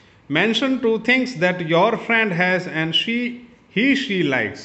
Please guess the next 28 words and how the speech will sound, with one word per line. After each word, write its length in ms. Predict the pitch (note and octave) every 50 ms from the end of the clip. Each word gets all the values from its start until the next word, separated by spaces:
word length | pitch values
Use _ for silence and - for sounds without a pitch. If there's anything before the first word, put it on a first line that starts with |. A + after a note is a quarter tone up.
| - - - - _ _ _ _ _ _ _ _ _ _ -
और 340 | D#3 E3 E3 - - E3 D3+
दो 160 | D#3 G3+ A#3
चीज़ें 320 | A3+ A#3 A#3+ A#3 G#3+ A#3+
ऐसी 340 | A#3 G#3+ G#3 F#3+ - B3+ B3+
भी 160 | A#3 B3 A#3+
आप, 420 | A#3 A3+ A3 F#3+ E3 - - - - -
अ, 180 | F3 E3 D#3+
सोचो 440 | D#3 - - F3+ F#3 F#3 F#3 F3 D#3+
कि 120 | D#3+ F3
आपका 500 | D3+ C#3 C#3 D3+ D3 - - F3+ F3 F3
दो-, 260 | E3 C3+ C3 C#3 C#3 C#3+
अ, 160 | C3+ C3 B2+
जो 180 | A#2+ B2+ C3
दोस्त 380 | C3 C#3 D#3+ F#3 F#3 F3+ F3 D3
है 500 | D3 D#3+ E3 D#3 C3+ A2 - - - - - - - _
उसके 260 | C3 B2+ - - E3+ E3
पास 440 | E3 - D#3 D#3+ E3+ F3 F3 - -
हैं 200 | D#3+ E3 F#3 G3
और 180 | F#3+ E3+ D#3 D#3
उसको 260 | F3 F3 - - A#3
ही 80 | A3+ A3+
पसंद 420 | A3+ F3+ E3+ F3 E3+ D3+ A#2+ G#2
है, 220 | G2+ G2 F#2+ G2+ - - - _ -
ठीक 140 | D3+ D#3+ G3+
है? 380 | A3+ C4+ D4 - - - - - - - - - - _ - - - - - - _ - _ - - - - - - - - - - - - - - - - - - _ _ _ _ _ - _ _ _ _ _ _ _ _ - - - - - - - - _ _ _ _ _ _ _ _ _ _ _ _ _ _ _ _ - _ _ - _ _ _ _ -
Let's, 540 | C3 D3 F3 G3+ A3+ B3+ B3+ B3 B3+ - - - - - - - -
let's 600 | C3+ C3+ D3 F3+ G#3 G3+ F3 F3+ G#3 A#3+ - - - - - - -
punctuate। 840 | B3+ C4 B3+ B3+ - - A#3+ G3+ D#3 A#2+ G#2 F#2+ F#2 - - -